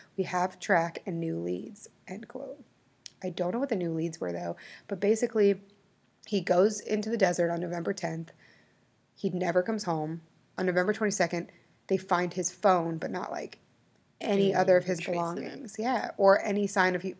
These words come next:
Speaker 1: like, he could have went anywhere. And he wasn't in the mine shaft where his phone was found.
Speaker 2: Right.
Speaker 1: So, a month after Kenny vanished,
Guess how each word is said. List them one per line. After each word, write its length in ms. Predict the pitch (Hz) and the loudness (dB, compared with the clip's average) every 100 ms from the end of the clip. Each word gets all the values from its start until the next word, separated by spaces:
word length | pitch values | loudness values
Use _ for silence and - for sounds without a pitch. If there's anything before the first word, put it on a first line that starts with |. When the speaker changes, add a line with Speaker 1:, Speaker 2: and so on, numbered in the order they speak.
| - | -6
Speaker 1:
like, 200 | 190 - | -6 -8
he 100 | 175 | -2
could 140 | 180 | -2
have 60 | 175 | 0
went 120 | 180 | -2
anywhere. 320 | 196 202 - - - - | -4 -4 -4 -6 -12 -6
And 120 | 196 | -4
he 100 | 165 | -2
wasn't 380 | 180 196 220 196 | 4 6 6 4
in 100 | 175 | 0
the 60 | 185 | 0
mine 240 | 208 233 | 0 0
shaft 360 | 180 170 160 - | 0 -4 -4 -4
where 100 | 170 | -4
his 160 | 165 | -4
phone 320 | - - 180 - | -2 0 0 -2
was 140 | - | -10
found. 380 | - - - - _ _ | -12 -16 -20 -20 _ _
Speaker 2:
Right. 360 | 170 147 147 151 _ _ _ _ _ _ _ _ _ _ _ _ _ _ _ _ | -16 -14 -16 -20 _ _ _ _ _ _ _ _ _ _ _ _ _ _ _ _
Speaker 1:
So, 340 | - - - - _ _ _ _ _ _ | -8 -8 -10 -18 _ _ _ _ _ _
a 100 | 190 | -4
month 340 | 190 185 220 247 | 0 2 2 2
after 280 | 190 196 | -2 -2
Kenny 240 | 180 180 170 | -4 -2 -4
vanished, 500 | 170 - - - | -6 -8 -10 -14